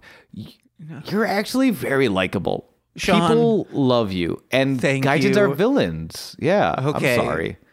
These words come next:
Speaker 1: So I think the answer is actually no.
Speaker 2: All right. Well, g-, listeners will remember that I've asked Sean this so many times whenever we bring up gaijin,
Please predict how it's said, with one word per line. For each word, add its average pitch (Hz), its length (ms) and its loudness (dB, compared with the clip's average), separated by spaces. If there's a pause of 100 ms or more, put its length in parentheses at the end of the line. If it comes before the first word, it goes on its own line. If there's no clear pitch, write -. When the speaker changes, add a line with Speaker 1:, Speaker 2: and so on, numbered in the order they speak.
(220)
Speaker 1:
So - 140 -2
I 131 100 2
think 175 240 -2
the 160 120 2
answer 147 220 0
is 127 100 0
actually 120 420 0
no. 101 420 -4 (220)
Speaker 2:
All 180 200 0
right. 135 480 0
Well, 170 480 2
g-, - 400 -20 (100)
listeners 180 680 0
will 139 200 2
remember 135 440 2
that 127 140 2
I've 135 220 0
asked 185 240 2
Sean 165 320 0
this 139 220 0
so 226 520 0
many 156 340 0
times 151 580 0
whenever 151 360 0
we 147 180 0
bring 156 280 0
up 139 200 0
gaijin, 139 680 2